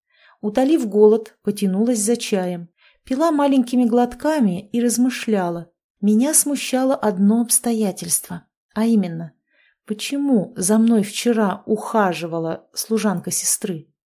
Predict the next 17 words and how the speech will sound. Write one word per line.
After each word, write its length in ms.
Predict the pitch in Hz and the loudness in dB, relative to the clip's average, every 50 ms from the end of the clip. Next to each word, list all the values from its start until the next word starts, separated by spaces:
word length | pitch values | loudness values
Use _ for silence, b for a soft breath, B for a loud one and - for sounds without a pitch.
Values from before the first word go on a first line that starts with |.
| _ | _
Ведь 180 | 208 214 208 - | -4 -2 -2 0
если 300 | 262 302 294 - 254 262 | 2 2 2 2 2 2
мы 240 | 254 254 254 247 - | 2 2 2 0 0
обе 540 | - 254 240 226 185 160 175 175 170 - _ _ | 0 4 4 4 4 2 -2 -4 -6 -8 _ _
леди 600 | 190 185 185 180 175 160 170 220 247 240 - - _ | -6 -4 -2 -2 -2 -4 -4 -6 -6 -6 -10 -12 _
и 100 | - 196 | -6 -2
занимаем 520 | 190 214 233 247 254 269 277 277 262 254 | 2 4 4 4 4 4 4 2 0 0
одинаковое 640 | - 214 233 277 277 269 233 185 - - 180 190 190 | 0 0 0 2 2 2 2 0 0 -2 -2 -2 -2
положение, 760 | 185 - 208 214 233 233 202 220 226 208 185 175 175 170 b b b b b _ _ | 0 2 2 2 2 2 2 2 2 2 2 -2 -4 -8 b b b b b _ _
то 140 | - 202 | -2 0
у 40 | 202 | 2
меня 280 | 196 202 202 208 208 202 | 4 4 4 4 2 2
должна 380 | 208 208 214 185 202 214 208 | 0 0 0 2 2 2 2
быть 180 | 202 202 202 202 | 2 0 0 0
своя 640 | - - 185 196 190 175 175 180 190 233 262 254 - | 0 0 0 0 -2 0 0 -2 -2 -2 -4 -4 -4
личная 540 | 214 202 196 190 190 - - 240 262 285 302 | -2 -2 -2 -2 -2 -4 -2 -2 -2 -2 -2
горничная. 720 | 269 277 294 254 196 196 185 - - - 180 180 170 175 | -2 0 0 2 2 0 -2 -4 -6 -6 -6 -8 -8 -10